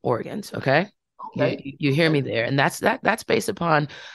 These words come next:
Speaker 1: um, the anatomical build of an individual. So what's you, what, what, what's, what's on the outside of me? Um, uh, asexual is an individual who, um,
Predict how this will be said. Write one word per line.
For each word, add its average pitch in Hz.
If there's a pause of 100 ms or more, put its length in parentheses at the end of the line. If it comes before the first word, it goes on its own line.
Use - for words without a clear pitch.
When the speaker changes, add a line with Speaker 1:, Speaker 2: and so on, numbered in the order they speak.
(120)
Speaker 1:
um, 143
the 139
anatomical 147
build 127
of 123
an 117
individual. 120
So 135 (220)
what's 180
you, 185
what, 160
what, 160
what's, 160
what's 151
on 147
the 139
outside 135
of -
me? - (440)
Um, 139 (840)
uh, 123 (280)
asexual 190 (380)
is 156
an 151
individual 151
who, 139
um, 120